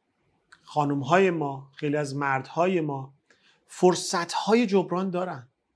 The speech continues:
فرصت این رو که دوباره خودشون رو از نو واقعاً بسازن، اه، بتونن یه مهارتی یاد بگیرن، بتونن یه مسیر اشتباه رو برن دارن.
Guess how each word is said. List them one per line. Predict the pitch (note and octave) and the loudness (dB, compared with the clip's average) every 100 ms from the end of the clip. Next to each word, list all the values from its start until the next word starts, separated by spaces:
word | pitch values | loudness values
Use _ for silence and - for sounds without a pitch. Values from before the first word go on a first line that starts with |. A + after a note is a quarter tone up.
| _ _ _ _ _ _ | _ _ _ _ _ _
فرصت | - D#3+ D#3 F#3 F#3 | -2 0 2 2 2
این | G3 | 2
رو | F#3+ | 2
که | F#3 F#3 | 0 -2
دوباره | D#3+ E3 D#3+ D#3+ D#3+ D#3+ D#3 G3+ A3+ C#3 - _ _ _ | 4 4 6 4 4 2 4 4 4 2 -4 _ _ _
خودشون | - D#3+ D#3 D#3+ | -2 -2 0 -2
رو | D#3 | -2
از | D3+ B2+ | -2 -4
نو | D3 D#3 F#3 A#3 D3 A#2 - | -4 4 8 8 6 0 -10
واقعاً | C3+ D3+ C#3+ D3 C#3+ C#3 - - _ - | 0 0 2 -2 -4 -10 -16 -20 _ 8
بسازن، | F#3 B3 - F3 C#3+ C#3+ B2+ A#2 _ _ _ _ | 8 8 6 4 4 -2 -4 -10 _ _ _ _
اه، | C#3+ C#3+ | -8 -6
بتونن | C3 E3 B3+ A#3 A3 F3 | 2 2 2 2 2 4
یه | E3 | 2
مهارتی | D#3+ D3+ C#3+ C#3+ C#3 C#3 | 2 2 2 0 -2 -6
یاد | C#3+ C#3+ C3+ C3 | -6 -4 -6 -8
بگیرن، | C#3+ C3+ C3+ B2+ B2+ | -8 -6 -8 -8 -6
بتونن | F3+ D#4+ D#4 B3+ G3+ | -4 -4 0 0 2
یه | |
مسیر | F3 E3 D#3 - D#3 | 4 2 2 -2 -2
اشتباه | D#3 D3 - D#3 C#3 C#3+ C#3 | -2 -4 -2 -2 0 0 0
رو | D3 | -2
برن | C3+ C3 D3 D3+ E3 F#3 F#3 | -4 0 2 4 4 2 -2
دارن. | F#3+ C#4 A#3 | -4 -2 -2